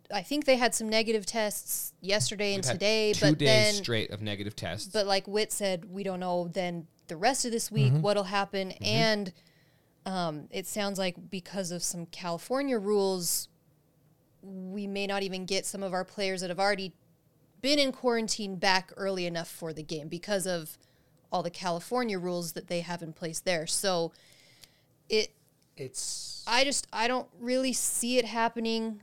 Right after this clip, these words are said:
Speaker 1: Um,
Speaker 3: Yeah, so, uh, isn't it, so really, we're right on the edge of being, even being able to play.
Speaker 1: Right.
Speaker 3: The margin
Speaker 2: Yeah,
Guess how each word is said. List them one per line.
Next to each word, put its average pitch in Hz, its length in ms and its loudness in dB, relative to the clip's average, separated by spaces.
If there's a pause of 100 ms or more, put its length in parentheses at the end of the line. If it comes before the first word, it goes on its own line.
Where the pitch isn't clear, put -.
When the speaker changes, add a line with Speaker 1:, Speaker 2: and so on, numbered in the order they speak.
(160)
Speaker 1:
Um, 185 260 0
Speaker 3:
Yeah, 196 120 4
so, 165 360 4
uh, 170 160 -2
isn't 180 280 2
it, - 120 -4
so 160 320 4
really, 160 600 2 (1300)
we're 147 140 0
right 165 200 10
on 151 140 6
the 139 160 -2
edge 151 240 2
of 120 80 2
being, 131 280 0 (300)
even 143 280 2
being 123 360 -4
able 113 380 2
to - 140 -8
play. - 400 -10 (100)
Speaker 1:
Right. - 140 -10
Speaker 3:
The - 80 4
margin 127 540 6
Speaker 2:
Yeah, 131 100 2